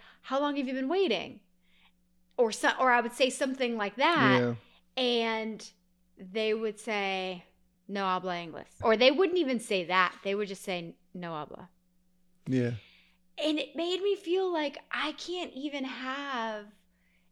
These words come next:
Speaker 1: eh, you know, the first time it happened, I was like, "Okay, okay, cool, cool. I, I get it." And then the next time it happened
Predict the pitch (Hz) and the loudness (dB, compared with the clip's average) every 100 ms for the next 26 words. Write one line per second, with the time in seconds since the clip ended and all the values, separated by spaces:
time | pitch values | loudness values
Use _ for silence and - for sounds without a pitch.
0 | - 247 - 262 262 233 - 427 440 453 | -2 0 2 0 0 -2 2 2 2 0
1 | 339 294 285 269 254 339 403 571 554 370 | 0 2 2 2 0 2 2 4 4 2
2 | 330 330 349 262 - 302 269 247 180 - | 0 0 -2 -4 -4 -8 -4 -2 -2 -2
3 | 233 - - _ - 233 254 196 - - | -4 -4 -10 _ -4 -2 0 0 -4 -10
4 | - - - _ - 262 262 277 269 254 | -20 -20 -20 _ -4 -2 0 0 -2 -2
5 | 247 247 - _ _ 254 240 254 - 247 | -4 -8 -12 _ _ -2 0 -2 -2 -2
6 | 214 - 202 196 185 | -2 -2 -4 -4 -6